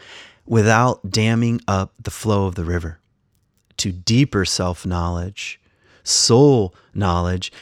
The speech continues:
and then into the mystery of the ocean of the divine of emptiness. How do we keep that possibility, uh, um, flowing, if we can? Or maybe a better way to say it is,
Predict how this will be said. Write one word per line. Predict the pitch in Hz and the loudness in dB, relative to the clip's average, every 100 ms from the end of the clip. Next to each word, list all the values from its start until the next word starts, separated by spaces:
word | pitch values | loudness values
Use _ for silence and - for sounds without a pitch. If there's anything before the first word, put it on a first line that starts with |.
| - | -8
and | - 113 | 0 4
then | 120 123 | 6 4
into | 117 101 | 4 2
the | 104 101 | 0 2
mystery | 110 107 - | 2 2 0
of | 107 | -2
the | 98 98 | 0 0
ocean | 98 107 | 0 -2
of | 101 | -2
the | 95 | -2
divine | 92 92 87 92 | -2 0 2 2
of | 92 | 2
emptiness. | 110 - 92 78 - - - _ | 2 0 -6 -8 -8 -10 -14 _
How | - 135 | 0 4
do | 139 | 4
we | 127 | 4
keep | - - 151 131 | 0 -2 -2 -2
that | 107 110 110 - | 0 0 0 -2
possibility, | - 104 98 98 107 113 110 92 92 - - - - - - | -4 -4 -4 -4 0 2 2 0 -6 -12 -20 -20 -20 -10 -2
uh, | 95 95 - _ _ | 0 0 -4 _ _
um, | 90 90 92 95 98 - _ _ _ _ _ _ _ | -10 -8 -6 -8 -10 -16 _ _ _ _ _ _ _
flowing, | - 117 104 90 90 _ _ _ _ _ _ - | -4 0 2 0 -4 _ _ _ _ _ _ -4
if | 120 - | -2 -2
we | 104 | -4
can? | - 95 80 - _ _ _ _ _ - - | -2 -2 -2 -8 _ _ _ _ _ -14 0
Or | |
maybe | 117 117 110 | 4 4 4
a | |
better | 113 117 | 4 4
way | 104 | 2
to | 95 | 0
say | - 95 | -2 -2
it | 92 | -4
is, | - | -6